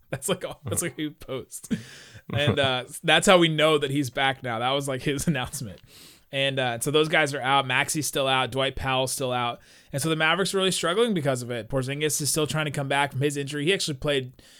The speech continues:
Speaker 1: he played decently in stretches in this game. We're starting to see some flashes of him come back. He really struggled, but I think still missing players is the big story of this one.
Speaker 2: Oh, one hundred percent. I mean, it's the biggest story, uh, of the offse-, I mean, of the offseason, of the season so far, so far for Dallas. And,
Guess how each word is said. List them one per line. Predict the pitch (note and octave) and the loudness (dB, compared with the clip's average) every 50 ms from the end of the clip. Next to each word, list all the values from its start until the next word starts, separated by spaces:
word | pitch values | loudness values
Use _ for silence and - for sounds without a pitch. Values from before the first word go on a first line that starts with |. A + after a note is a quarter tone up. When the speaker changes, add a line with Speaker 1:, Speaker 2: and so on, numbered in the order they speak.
| - - | -10 -6
Speaker 1:
he | - G3+ | 2 6
played | B3 C4+ G#3+ D#3 | 8 8 8 8
decently | D3+ F#3+ F#3 - G#3 F#3 E3+ D3+ C#3+ | 6 4 4 4 2 2 2 0 0
in | C#3+ C#3+ | 0 -2
stretches | - - - - D3+ D#3 D3+ - F3 D#3 D3+ | -2 -2 0 2 2 2 2 2 0 0 0
in | E3 D#3 | -2 -2
this | D#3+ D#3 - | -2 -4 -2
game. | - F3 E3 E3 D#3+ | 0 0 0 0 0
We're | D3 | -2
starting | - - - D#3 E3 D#3+ E3 | -2 0 2 2 2 2 0
to | D3+ | -2
see | - - E3+ | -2 -2 0
some | D3 - D3+ C3+ | 0 0 -2 -2
flashes | - - C#3 C3+ C#3 C#3+ C3+ D#3 D3+ C#3 | -2 0 0 2 2 2 0 -2 -4 -4
of | - | -2
him | D3+ D#3 D3+ | -2 -2 -2
come | C#3 - D3 C3 | 0 -2 -2 0
back. | A2+ B2 B2 C3 C#3 C#3 - - - - - - - - | 0 2 2 2 2 0 -4 -10 -20 -20 -20 -20 -12 -6
He | D#3 D#3 | -4 0
really | D3+ D3+ D#3 D#3 D3+ | 2 4 6 4 4
struggled, | C#3 - - C#3+ C#3+ D3 C#3+ C#3 B2 | 2 0 -2 -2 0 0 -2 -2 0
but | D3+ C#3 B2 A2+ - - - - - - _ | 0 0 0 -2 -4 -10 -20 -20 -20 -8 _
I | - D#3+ F#3+ | 4 6 6
think | G#3+ G3+ E3 - _ _ _ _ - D#3 D3 | 6 4 0 -6 _ _ _ _ -14 -10 -6
still | - - - C#4 C#4+ C4 | -4 4 8 8 8 10
missing | B3+ B3 - - A3+ G3+ | 8 6 4 4 2 2
players | F3+ - F3+ F3 F3+ F3 E3+ D3+ | 4 4 6 8 8 6 6 2
is | D#3 C3+ | 0 0
the | C#3+ | 0
big | C#3+ C3 E3 D3+ C3 | 2 4 4 2 2
story | - - - C#3+ C#3 C3 A#2 | 0 -2 0 0 0 0 0
of | A2 | -2
this | A#2+ A2+ - - | -2 -2 -4 -4
one. | G2 F2+ F2 F#2 G2+ - _ - - _ _ _ _ _ _ _ _ _ _ _ _ _ _ _ _ _ - - - - - - - - - - - - - - | -6 -8 -10 -12 -14 -16 _ -20 -20 _ _ _ _ _ _ _ _ _ _ _ _ _ _ _ _ _ -20 -20 -20 -20 -20 -20 -20 -20 -20 -20 -20 -4 4 6
Speaker 2:
Oh, | A#3 A3+ F#3 | 8 8 8
one | D#3 D#3+ F3+ F#3 | 8 8 8 8
hundred | G3 G3+ G#3 F#3 | 8 8 8 6
percent. | D#3 D#3 - - G#3+ A3+ F#3 | 4 4 4 6 8 8 8
I | D3+ | 8
mean, | D#3 D#3 | 8 6
it's | C#3+ - | 6 4
the | - D#3+ | 2 6
biggest | C3 E3 E3 D#3+ D#3+ - | 6 6 8 8 6 4
story, | - - D#3+ D#3 D3+ D3 C#3+ C#3+ C#3 - | 4 4 6 8 8 8 8 6 6 4
uh, | C3 C3+ C3 G2 | 4 4 6 6
of | B2+ C3+ C3+ A#2+ | 6 6 6 6
the | B2 A#2+ | 6 6
offse-, | A#2+ C3 D#3 D#3 - - C#3+ - | 8 8 8 6 4 -2 0 4
I | C#3 D3 | 6 6
mean, | C3+ B2 A#2 G#2+ | 8 8 6 4
of | G2 G#2+ G#2 | 4 2 2
the | G2 G2 | 4 4
offseason, | F#2 G2 G#2+ - - - F#2 - | 6 6 4 4 0 -4 -6 -2
of | - - C3 C3+ B2+ | 2 4 6 6 8
the | B2+ | 8
season | A2+ - - D3+ F#3 A3 G3+ D#3+ B2 G#2+ G2+ F2 | 8 8 6 6 6 6 6 6 6 6 4 2
so | - - B2+ A#2+ A#2+ | 2 4 6 6 6
far, | A2 - B2 B2+ B2 A#2+ A2+ A2 - - | 6 6 6 8 8 10 8 8 6 2
so | - - - C3+ A#2+ | 0 2 4 4 6
far | - B2+ B2 A#2 A2 | 8 8 6 6 6
for | - A#2+ A#2+ A#2 A2+ A2 G#2+ | 6 6 6 6 6 6 4
Dallas. | G2 - A2 A#2 B2+ C3+ C3+ A#2 G#2 - - | 2 4 6 6 8 8 6 6 4 2 2
And, | - A2 A2+ A2 G#2+ G2 | 2 2 2 2 2 0